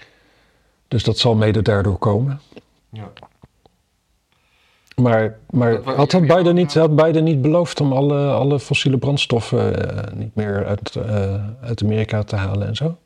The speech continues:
Speaker 2: Ja, hij beloofde de hele tijd dat. Hij was laatst ook een ijsje aan het eten,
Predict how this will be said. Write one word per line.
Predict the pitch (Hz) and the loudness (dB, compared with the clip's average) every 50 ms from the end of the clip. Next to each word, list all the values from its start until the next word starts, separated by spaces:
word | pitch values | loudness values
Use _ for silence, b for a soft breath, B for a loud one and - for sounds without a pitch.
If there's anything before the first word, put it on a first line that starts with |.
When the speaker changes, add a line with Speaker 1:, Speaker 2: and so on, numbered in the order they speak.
| _ _ _ _ _ _ _ | _ _ _ _ _ _ _
Speaker 2:
Ja, | - 98 110 113 | -18 -14 -12 -10
hij | 113 117 117 113 | -8 -8 -8 -10
beloofde | 120 123 123 120 117 113 117 | -10 -10 -10 -10 -10 -10 -12
de | 113 | -12
hele | 120 120 113 | -12 -14 -14
tijd | 113 131 131 135 131 | -14 -14 -14 -14 -14
dat. | - - - | -18 -20 -20
Hij | 110 110 127 | -14 -14 -12
was | 127 135 127 - | -12 -12 -12 -10
laatst | 135 127 127 127 135 | -10 -10 -10 -10 -12
ook | 127 131 | -14 -14
een | 135 - | -14 -14
ijsje | - 135 143 143 - 123 | -12 -12 -12 -12 -14 -14
aan | 110 104 | -14 -14
het | - | -14
eten, | 101 101 98 95 - - 92 | -14 -16 -16 -16 -18 -20 -20